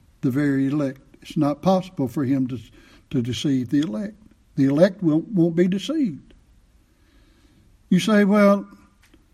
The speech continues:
what about the Antichrist? What about all that time?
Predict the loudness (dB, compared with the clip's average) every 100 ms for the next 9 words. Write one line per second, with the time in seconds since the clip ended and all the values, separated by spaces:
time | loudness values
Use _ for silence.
0 | _ _ -18 -18 -18 -20 _ -10 -6 0
1 | 4 6 6 4 4 4 6 6 4 2
2 | 2 0 -4 -14 -20 -20 -20 _ -20 _
3 | _ _ _ 4 6 8 8 8 6 4
4 | 0 -2 0 2 2 -2